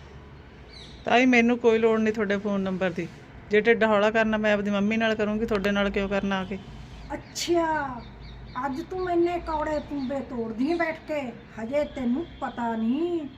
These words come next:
Speaker 2: ਤੇਰੇ ਨਾਲ ਤਾਂ ਇਹਨਾਂ ਨੇ ਬਹੁਤ ਕੁਛ ਕਰਿਆ ਕਰਨਾ। ਤੈਨੂੰ ਪਤਾ,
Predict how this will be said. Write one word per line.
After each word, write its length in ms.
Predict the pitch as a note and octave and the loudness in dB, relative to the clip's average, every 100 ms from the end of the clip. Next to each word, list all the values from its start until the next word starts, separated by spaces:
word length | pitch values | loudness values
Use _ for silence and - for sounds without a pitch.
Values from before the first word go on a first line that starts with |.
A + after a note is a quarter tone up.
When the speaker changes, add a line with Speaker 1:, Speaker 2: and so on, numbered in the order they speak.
| - | -10
Speaker 2:
ਤੇਰੇ 180 | B3+ | -6
ਨਾਲ 180 | B3+ C4+ | -4 -4
ਤਾਂ 80 | C4+ | -4
ਇਹਨਾਂ 160 | C#4+ E4 | -4 -4
ਨੇ 100 | G#4 | -6
ਬਹੁਤ 420 | A#3 A3 G#3+ A#3 | -6 -8 -6 -8
ਕੁਛ 260 | - B3 | -8 -10
ਕਰਿਆ 320 | - B3 A3 A3 | -10 -6 -4 -6
ਕਰਨਾ। 680 | A3 C4 D4 D#4 D#4+ C#4+ C4 - - - - | -6 -6 -4 -4 -4 -6 -10 -16 -20 -16 -8
ਤੈਨੂੰ 280 | C#4 D4 | -4 -4
ਪਤਾ, 560 | A#3+ B3+ A#3+ C#4+ D#4 F4 | -4 -8 -8 -4 -2 -2